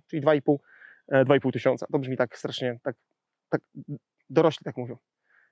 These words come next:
E, więc trzymajmy się, dwa tysiące czterysta dziewięćdziesiąt dziewięć. E, wspomnimy tylko, że na kod D T F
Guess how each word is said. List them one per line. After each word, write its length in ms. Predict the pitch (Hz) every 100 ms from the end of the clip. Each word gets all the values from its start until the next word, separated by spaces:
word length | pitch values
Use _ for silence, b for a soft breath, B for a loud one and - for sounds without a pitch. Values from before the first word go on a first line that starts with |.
| _
E, 240 | 151 143
więc 260 | 147 175 -
trzymajmy 300 | - 208 151
się, 100 | 160
dwa 120 | 170
tysiące 280 | 196 - -
czterysta 300 | - 160 165
dziewięćdziesiąt 380 | 139 147 - 131
dziewięć. 540 | 139 190 285 - - b b b b _ 151
E, 280 | 151 156 156
wspomnimy 540 | - - 175 175 165
tylko, 260 | 156 143 151
że 180 | 131 135
na 320 | 127 123 117 - _ _ _ _ _ _ -
kod 220 | 131 120 - _ _ _ _ _ -
D 200 | 139 135
T 160 | 214
F 320 | 175 _ _